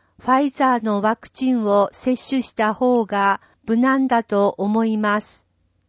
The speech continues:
なお、ファイザーのワクチンでも心筋炎は報告されていますが、モデルナより低頻度です。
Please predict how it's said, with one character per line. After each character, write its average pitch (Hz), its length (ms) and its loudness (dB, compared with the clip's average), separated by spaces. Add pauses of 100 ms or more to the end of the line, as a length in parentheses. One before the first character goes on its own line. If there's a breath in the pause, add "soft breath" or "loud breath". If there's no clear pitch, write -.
(320)
な 233 260 2
お、 202 200 -4 (320 soft breath)
フ - 60 -16
ァ 269 180 2
イ 262 40 -2
ザ 247 220 0
ー 240 40 -2
の 220 200 -2
ワ 226 140 0
ク - 120 -20
チ 269 200 -4
ン 240 100 -2
で 202 140 -2
も 202 320 -2 (240 soft breath)
心 262 320 0
筋 262 360 0
炎 247 220 -2
は 226 260 0
報 254 280 -2
告 - 260 -4
さ 247 160 -4
れ 240 140 -2
て 233 160 -8
い 226 100 -4
ま 240 180 0
す - 200 -14
が、 196 260 -2 (480 soft breath)
モ 214 140 0
デ 262 160 0
ル 285 120 0
ナ 247 200 0
よ 208 180 -4
り 196 300 -10 (260)
低 262 300 2
頻 262 340 0
度 214 160 0
で 202 240 -4
す。 - 300 -20